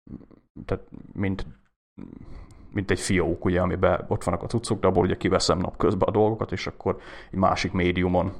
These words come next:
kezdem el ezt ugye használni. Úgyhogy lényegében mondhatjuk azt, hogy ilyen hibrid rendszert sikerült összehozni, ugye az, az első fele, ugye azok a fontos feladatok, ugye az a három dolog általában, ugye, amit minden nap meg akarok csinálni, az ugye papírra kerül.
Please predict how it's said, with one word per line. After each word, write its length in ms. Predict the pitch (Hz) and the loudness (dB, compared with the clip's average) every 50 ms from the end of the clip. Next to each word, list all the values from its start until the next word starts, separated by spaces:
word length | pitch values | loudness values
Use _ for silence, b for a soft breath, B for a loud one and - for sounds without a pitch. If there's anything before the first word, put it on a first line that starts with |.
| - - b b b b _ _ _ _ | -14 -16 b b b b _ _ _ _
kezdem 340 | - - 92 90 90 90 85 | -2 -2 0 0 0 -2 -2
el 60 | 90 | -2
ezt 160 | 90 90 - | -2 -2 -4
ugye 100 | - 87 | -4 -4
használni. 600 | 90 90 87 - - - - - - 92 95 - - B B B B B B B B B B B | -2 -2 -2 -4 -4 -6 -6 -6 -4 -4 -6 -6 -10 B B B B B B B B B B B
Úgyhogy 520 | - 104 - - 120 127 120 - - - - - - | -8 -4 0 2 2 2 0 -2 -10 -12 -16 -8 -2
lényegében 400 | - 151 156 170 170 175 165 175 | 2 2 2 2 2 0 2 2
mondhatjuk 300 | 165 135 110 104 107 - | 2 2 2 2 0 0
azt, 120 | 104 - | 0 0
hogy 80 | - 104 | 2 2
ilyen 120 | 107 110 | 2 2
hibrid 340 | 110 113 98 92 92 90 95 | 2 2 0 2 2 2 2
rendszert 380 | 92 90 95 101 - 110 90 - | 2 2 2 2 2 2 2 2
sikerült 300 | - - 156 110 101 - | 2 0 0 0 2 2
összehozni, 500 | 107 - - 117 113 123 120 110 123 117 | 0 2 2 0 2 2 0 2 2 2
ugye 200 | 113 107 107 107 | 4 4 4 4
az, 280 | 104 104 107 - - 50 50 - - - - - - - - - - 50 50 - - - | 4 2 0 -2 -4 -2 -2 -2 -2 -4 -6 -6 -8 -8 -8 -8 -8 -6 -6 -6 -6 -4
az 240 | - - 92 107 113 | -2 -2 2 4 6
első 840 | 110 107 104 104 - - - - - - - 113 95 101 101 104 101 | 6 6 6 4 2 0 0 0 0 0 0 0 2 2 0 0 -2
fele, 280 | - - - - 101 | -4 -4 -4 -2 0
ugye 180 | 101 101 101 98 | 0 0 0 0
azok 200 | 95 101 - - | -2 -2 -2 -4
a 60 | 98 | -4
fontos 480 | - - - 101 101 98 - 101 - - | -4 0 0 0 0 2 0 -2 -2 0
feladatok, 440 | - 101 98 98 104 - 104 - | 2 2 2 2 0 -4 -4 -4
ugye 100 | 101 95 | -2 0
az 100 | 98 92 | 0 0
a 40 | 98 | -2
három 420 | 95 - 95 95 95 95 - 95 98 | 0 2 2 4 4 4 2 0 -2
dolog 260 | - 98 - 98 104 | -2 -2 -2 0 2
általában, 520 | 98 92 104 104 - 92 95 101 101 107 | 2 2 2 2 0 0 2 0 0 -2
ugye, 140 | 107 104 101 | -2 -2 -2
amit 140 | 98 101 104 | -2 -4 -2
minden 240 | 107 101 101 98 98 | -2 -2 -2 0 -2
nap 120 | 98 98 | -2 -2
meg 100 | - 98 | -2 -4
akarok 220 | - - - 87 | -2 -2 -4 -4
csinálni, 340 | - - - 90 - - - - | -6 -6 -6 -6 -6 -6 -6 -8
az 80 | - | -8
ugye 200 | - - - 90 | -6 -4 -2 -2
papírra 420 | - - 104 - - 120 123 123 120 | 0 0 0 2 2 2 0 0 0
kerül. 340 | - 120 120 127 127 123 | 0 2 2 4 2 2